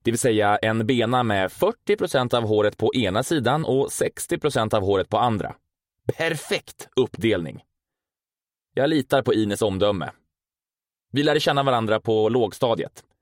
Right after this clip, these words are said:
Fram tills dess trodde jag att världen bestod av frukt och fluortabletter. Ines kom in i mitt liv med choklad och kolsyrad dryck.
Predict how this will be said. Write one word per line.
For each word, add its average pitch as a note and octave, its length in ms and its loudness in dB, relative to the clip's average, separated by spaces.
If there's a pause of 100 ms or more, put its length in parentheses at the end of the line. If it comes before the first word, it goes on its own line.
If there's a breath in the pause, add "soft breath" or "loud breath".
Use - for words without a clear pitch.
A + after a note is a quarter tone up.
(480)
Fram C3+ 180 -2
tills C3 120 -4
dess C#3+ 220 0
trodde C3 240 0
jag A2 100 4
att G#2 80 -2
världen G#2 300 2
bestod G2+ 280 0
av G2 120 2
frukt - 460 -4
och C#3+ 300 -2
fluortabletter. G#2 760 -2 (920)
Ines E3+ 260 0
kom C3 180 -2
in A#2+ 140 0
i A2+ 40 0
mitt G#2 200 -2
liv G2 180 -2
med F#2+ 200 -2
choklad A2 560 0
och E2+ 140 -4
kolsyrad F#2+ 640 -2
dryck. - 400 -4